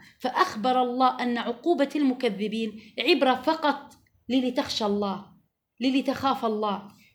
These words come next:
ماذا يقول؟ سنختم بكلام الشيخ سعيد مصطفى ذياب. تأملي في كون هذا العجيب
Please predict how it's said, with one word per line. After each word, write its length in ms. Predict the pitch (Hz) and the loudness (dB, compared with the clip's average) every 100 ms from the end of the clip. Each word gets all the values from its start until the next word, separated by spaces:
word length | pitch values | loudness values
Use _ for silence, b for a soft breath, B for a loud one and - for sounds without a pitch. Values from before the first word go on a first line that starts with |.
| - | 2
ماذا 300 | 277 294 247 | 4 6 6
يقول؟ 600 | 240 240 254 240 220 - | 4 2 0 0 0 -2
سنختم 520 | 254 277 285 - 233 | 0 0 0 -4 -4
بكلام 420 | 202 - 240 262 | -4 -4 -2 -2
الشيخ 280 | 220 - 254 | -2 -2 -4
سعيد 300 | - 226 220 | -2 -2 -2
مصطفى 340 | 220 - 214 | -4 -8 -8
ذياب. 500 | 202 202 233 101 - - _ _ _ _ _ b b | -4 -2 -2 -4 -12 -20 _ _ _ _ _ b b
تأملي 480 | 285 330 403 359 294 | -2 0 2 2 2
في 220 | 285 254 | -2 -6
كون 440 | 302 285 247 233 220 | -4 -2 -2 -4 0
هذا 220 | 269 240 | 0 2
العجيب 560 | 226 226 208 262 - | -2 -2 0 0 -2